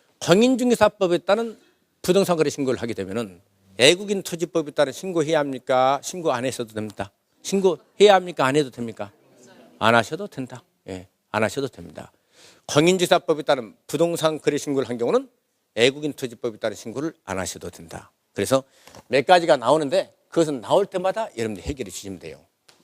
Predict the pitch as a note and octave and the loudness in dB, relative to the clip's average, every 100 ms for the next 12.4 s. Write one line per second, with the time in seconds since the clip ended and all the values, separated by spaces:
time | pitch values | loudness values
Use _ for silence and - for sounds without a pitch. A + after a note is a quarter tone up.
0 | - - G2 A2+ F#2 - - - D#2+ - | -14 -10 -8 -8 -10 -14 -20 -14 -14 -14
1 | _ _ _ _ - - - - _ _ | _ _ _ _ -20 -20 -20 -20 _ _
2 | _ D#3 C#3 D3 D#3 C#3+ B2+ A#2 - B2+ | _ 4 4 4 4 4 6 4 4 2
3 | G#2+ D#3+ C#4 - _ _ - C#3+ B2+ A2+ | 6 4 4 -8 _ _ 0 2 2 -2
4 | G2+ D3+ F#3+ _ _ _ _ _ _ _ | 0 0 0 _ _ _ _ _ _ _
5 | - F3 A3+ G#3 G#3+ F3+ - D#3+ F#3 F#3+ | 4 6 6 6 4 2 2 6 8 8
6 | F3 C#3+ - D#3+ F#3 - D#3+ D3 A#2 B2 | 4 0 -2 -4 -4 -2 -2 -2 -4 2
7 | F#3+ F3 D#3 - D#3 C#3+ C3 C3 G#3 C4 | 2 2 -4 -6 -2 0 -2 -2 -4 -4
8 | _ _ _ _ _ A#3 A#3 - - _ | _ _ _ _ _ _ -20 -20 -20 _
9 | A#2+ C#3 E3+ G#3 G#3+ _ _ _ _ - | 0 4 4 2 -6 _ _ _ _ -4
10 | A3 B3 B3+ A#3 A3 G3 G#3 F#3+ G3 F#3 | 2 2 2 -4 -4 -4 -4 -4 0 2
11 | F3 E3+ D3+ - G#3 G#3 F#3 E3+ D#3 A3+ | 2 -2 -8 -8 0 2 2 0 -4 -2
12 | G3+ F#3 A#3 G3 | 0 0 0 -4